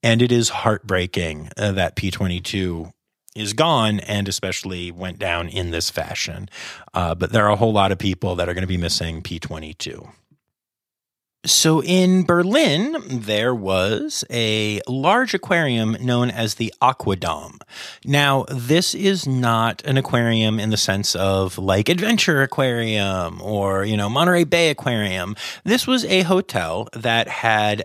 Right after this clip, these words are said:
an insanely large single tank aquarium in it. It was a freestanding, um, eighty-two foot tall cylindrical tank, uh, that, um, just held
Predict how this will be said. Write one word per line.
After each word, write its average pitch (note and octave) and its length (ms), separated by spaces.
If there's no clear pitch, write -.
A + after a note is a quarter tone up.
an B2 160
insanely D3 840
large A2+ 680
single G#2 580
tank G2 540
aquarium A#2+ 680
in D2+ 140
it. - 160
It A#2+ 220
was A2+ 340
a A2 200
freestanding, A2+ 1400
um, G2 600
eighty-two D3+ 640
foot - 340
tall F2 580
cylindrical A2 720
tank, - 560
uh, F#2 520
that, G2+ 600
um, F#2 600
just - 560
held A#2 640